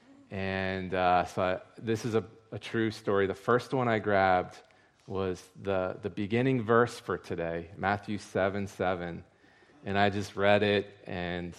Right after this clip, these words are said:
I said, "Okay, Lord, a testament has spoken to me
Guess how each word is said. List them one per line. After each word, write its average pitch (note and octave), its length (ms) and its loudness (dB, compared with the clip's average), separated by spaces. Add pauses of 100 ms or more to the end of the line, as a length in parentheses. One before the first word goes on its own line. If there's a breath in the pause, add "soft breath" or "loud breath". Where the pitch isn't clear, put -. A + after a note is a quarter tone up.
(760 soft breath)
I - 80 -6
said, G#2+ 220 -4
"Okay, A2+ 320 8
Lord, F#2+ 320 2
a F2+ 40 0
testament G2+ 640 -4
has G2 180 -2
spoken F#2 500 -6
to - 160 -12
me F#2 140 -6